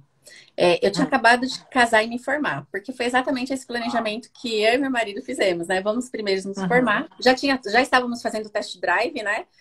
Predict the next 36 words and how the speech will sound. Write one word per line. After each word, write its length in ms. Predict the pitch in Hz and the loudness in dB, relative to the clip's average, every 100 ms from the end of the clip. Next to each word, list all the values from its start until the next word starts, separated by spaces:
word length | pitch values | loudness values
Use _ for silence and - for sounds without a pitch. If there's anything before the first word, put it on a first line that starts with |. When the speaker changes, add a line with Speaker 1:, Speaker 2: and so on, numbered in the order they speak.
| _ _ | _ _
Speaker 1:
<laughs> 600 | - - 220 - - - | -4 -2 -2 -2 -10 -12
Mas, 280 | - 214 220 | 2 6 8
mas 220 | 214 220 | 8 6
a 80 | 233 | 4
formalização 1040 | 233 262 294 294 247 240 233 202 - 277 - | -2 -2 0 0 -2 -4 -4 -4 -2 -2 -2
aconteceu 500 | 240 214 240 - 196 | -6 -12 -10 -10 -8
depois. 580 | 214 - 190 202 - - _ _ - | -8 -8 -6 -6 -8 -16 _ _ -20
E, 60 | |
claro, 320 | - 262 202 | -2 2 2
depois 260 | 190 - 226 | 0 -2 -2
que 120 | 247 | -2
você 240 | 226 247 269 | -6 -2 -2
casa, 340 | 247 185 196 | 4 4 2
se 160 | 208 269 | -6 -8
forma, 460 | - 214 208 269 | 2 4 4 2
qual 160 | 285 320 | 0 2
que 80 | 349 | 2
era 100 | 427 | 0
o 20 | |
planejamento 760 | - 277 262 254 233 214 240 233 - _ | -2 -2 -2 -6 -8 -10 -12 -16 -18 _
na 220 | 208 208 | -4 -2
nossa 480 | 202 196 208 226 226 | -2 -6 -2 -2 -2
cabeça? 480 | 220 190 170 165 190 | -4 -2 -4 -6 -4
Bom, 320 | 208 196 180 _ - | 0 0 -2 _ -14
a 80 | |
gente 180 | 208 196 | -10 -2
vai 100 | 202 | -2
ter 140 | 202 233 | -2 -4
filhos, 560 | - 196 170 180 - | -4 -4 -2 -4 -8
né? 240 | - 196 233 | -6 -4 -2
E 60 | - | -4
estávamos 440 | 294 254 269 285 | 2 4 4 2
exatamente 500 | 269 240 240 269 233 | 2 0 0 0 -2
Speaker 2:
Sim. 60 | 233 | 0
Speaker 1:
nessa 220 | 240 180 254 - | 0 -2 -8 2
programação. 800 | 269 285 294 302 320 - 202 156 | 4 6 6 4 -2 -2 -2 -2